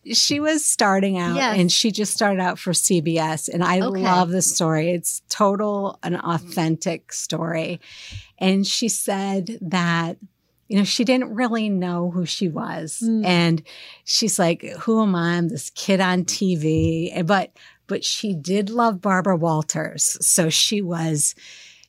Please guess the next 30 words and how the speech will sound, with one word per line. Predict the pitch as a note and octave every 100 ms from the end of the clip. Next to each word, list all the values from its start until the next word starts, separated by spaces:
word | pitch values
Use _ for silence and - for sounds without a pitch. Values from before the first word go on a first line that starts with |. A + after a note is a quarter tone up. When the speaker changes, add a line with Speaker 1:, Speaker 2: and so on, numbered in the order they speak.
| -
Speaker 1:
talking | - F#3 F#3+ - B3 G#3
like | G3 F#3+
Barbara. | F#3 E3+ E3+ E3 F3 D#3+
She | -
was | F3 -
putting | - G#3+ F#3+ F#3+
her | F3+
Speaker 2:
<laughs> | A3+ F3+
Speaker 1:
hand | F#3 F#3+ F#3+ F3+
like | F#3 F3 - -
this, | F3 F#3 - -
like | F#3 D#3+ -
Barbara. | F#3+ F#3 F#3 F3 F#3
She | -
Speaker 2:
Oh, | C4+
Speaker 1:
was | C4+
Speaker 2:
really? | F#3+ G3+
Speaker 1:
nodding | G#3 G3+ G#3+ G#3+ A3 G#3+
like | G#3+ G3+ G3
Barbara. | F#3+ F#3 F#3 F3+ F3+ F3+ F3 - - - - _ -
And | G3+ G3 G3 F#3+ F#3+ F#3 - _ _ -
she | - - A#3+ G#3+ G3+
one | F#3 F3+ F3+
night | G#3+ D#4 C#4+
was | G#3 G3 F#3
on | D#3+ E3+
the | F3
news, | C#4+ A4+ C4+ F#3+
and | D#3+
she | D3+ - F#3+ E3 -